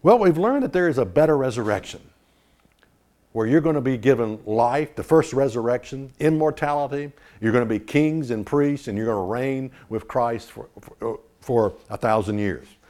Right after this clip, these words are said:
That's the first resurrection. So there is a better resurrection. Then we've learned that there's another res-, resurrection, those who have done evil, the resurrection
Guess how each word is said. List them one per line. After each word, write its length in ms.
That's 180
the 100
first 360
resurrection. 440
So 120
there 140
is 220
a 80
better 520
resurrection. 680
Then 280
we've 220
learned 300
that 100
there's 180
another 300
res-, 280
resurrection, 680
those 300
who 100
have 180
done 280
evil, 580
the 80
resurrection 920